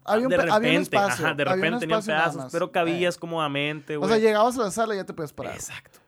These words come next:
Speaker 1: Pero hay unas, güey, que a la verga, güey.
Speaker 2: O
Speaker 1: O
Speaker 2: sea,
Speaker 1: sea,
Speaker 2: yo veo, digo, ¿cómo verga pasaron? ¿Has visto la del Origen?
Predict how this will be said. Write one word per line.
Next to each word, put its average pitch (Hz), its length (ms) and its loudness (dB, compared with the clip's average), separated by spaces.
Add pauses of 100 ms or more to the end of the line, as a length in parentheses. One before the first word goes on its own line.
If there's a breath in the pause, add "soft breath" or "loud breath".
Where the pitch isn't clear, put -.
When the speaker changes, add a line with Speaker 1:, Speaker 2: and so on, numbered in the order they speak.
Speaker 1:
Pero 185 140 0
hay 202 100 0
unas, 247 320 -4
güey, 147 240 -10
que - 120 -14
a 139 40 -12
la - 160 -20
verga, - 560 -20
güey. - 180 -18
Speaker 2:
O 143 60 -8
Speaker 1:
O - 20 -4
Speaker 2:
sea, 147 100 -2
Speaker 1:
sea, - 80 0
Speaker 2:
yo 156 60 2
veo, 170 180 2
digo, 139 280 -2
¿cómo 160 240 -8
verga 175 320 -8
pasaron? 160 400 -12 (160)
¿Has 185 100 -2
visto 220 200 -8
la 233 80 0
del 131 80 -2
Origen? 123 400 -8